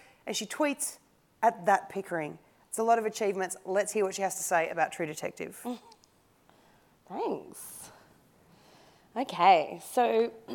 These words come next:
Speaker 2: <clears throat> let's go back to that time that Jess just mentioned when True Detective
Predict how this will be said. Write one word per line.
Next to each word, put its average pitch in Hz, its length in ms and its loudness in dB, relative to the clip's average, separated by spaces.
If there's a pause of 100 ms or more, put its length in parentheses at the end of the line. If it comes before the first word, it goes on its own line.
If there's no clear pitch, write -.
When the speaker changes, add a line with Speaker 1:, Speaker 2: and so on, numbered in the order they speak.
(160)
Speaker 2:
<clears throat> 254 460 2 (840)
let's - 240 2
go 151 160 4
back 160 560 4 (640)
to 190 100 -4
that 180 260 6
time 160 680 -2 (180)
that - 160 -6
Jess 160 260 -2
just 175 220 -8
mentioned 156 580 -8 (580)
when 170 480 4 (500)
True 196 180 4
Detective 170 560 0